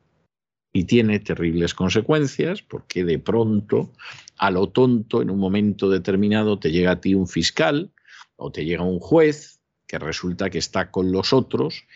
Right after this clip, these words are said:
y que decide triturarte. Y esto es terrible, porque esos procedimientos, que además son procedimientos políticos, pero que se enmascaran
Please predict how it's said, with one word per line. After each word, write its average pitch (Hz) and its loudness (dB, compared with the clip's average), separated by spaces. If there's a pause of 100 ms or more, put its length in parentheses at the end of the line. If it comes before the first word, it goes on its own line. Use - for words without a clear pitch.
(200)
y 85 -4
que 82 -2
decide 95 2 (160)
triturarte. - -6 (1300)
Y 135 6
esto 170 0
es - -2
terrible, 90 2
porque 90 0
esos 139 2
procedimientos, 110 2 (320)
que - -8
además 85 0
son 101 -2
procedimientos 87 0
políticos, 87 2
pero 76 -2
que 78 -2
se 78 -2
enmascaran 78 0